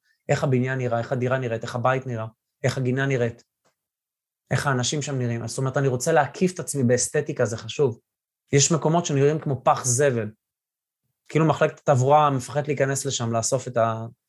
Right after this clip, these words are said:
כי זה לא מה שחשוב, כי יש דברים יותר חשובים, אז אפשר לזרוק דברים על הרצפה.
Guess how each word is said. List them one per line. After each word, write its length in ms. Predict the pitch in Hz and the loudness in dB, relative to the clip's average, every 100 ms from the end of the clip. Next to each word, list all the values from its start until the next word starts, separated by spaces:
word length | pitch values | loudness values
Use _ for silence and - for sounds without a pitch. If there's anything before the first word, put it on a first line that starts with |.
| _ _ | _ _
כי 140 | 190 | 4
זה 140 | 190 214 | 6 8
לא 160 | 226 | 8
מה 60 | 226 | 6
שחשוב, 460 | 214 202 185 175 139 | 2 2 0 0 0
כי 60 | |
יש 100 | 170 | -2
דברים 220 | 160 170 165 | 0 0 0
יותר 180 | 147 | -2
חשובים, 420 | 156 151 135 123 117 | -4 -4 -2 -2 0
אז 120 | 117 | -2
אפשר 240 | 104 151 | 2 4
לזרוק 300 | 151 139 143 | 4 2 -2
דברים 260 | 127 131 143 | -2 -2 0
על 60 | |
הרצפה. 380 | 123 117 - 117 | 0 -2 -4 -4